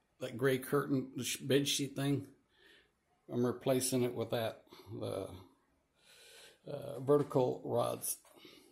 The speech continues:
Vertical blinds, I mean. Five ninety-nine.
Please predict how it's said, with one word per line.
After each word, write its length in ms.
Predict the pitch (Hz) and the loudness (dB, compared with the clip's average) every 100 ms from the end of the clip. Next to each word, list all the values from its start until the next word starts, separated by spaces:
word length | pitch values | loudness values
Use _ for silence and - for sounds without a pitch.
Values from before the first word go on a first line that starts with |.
| - | -12
Vertical 360 | 123 147 143 139 | 2 4 4 2
blinds, 400 | 127 127 127 113 | 4 2 2 0
I 20 | |
mean. 300 | 110 107 101 - _ _ _ _ _ - - _ _ _ _ _ _ _ _ _ _ _ - _ _ _ _ _ _ _ _ _ _ - 175 - _ _ _ _ _ _ _ _ _ _ _ _ _ _ _ - - _ | -2 -4 -8 -18 _ _ _ _ _ -20 -20 _ _ _ _ _ _ _ _ _ _ _ -20 _ _ _ _ _ _ _ _ _ _ -16 -16 -18 _ _ _ _ _ _ _ _ _ _ _ _ _ _ _ -20 -20 _
Five 160 | 143 175 | 2 4
ninety-nine. 720 | 175 190 190 202 214 165 | 6 4 4 2 2 0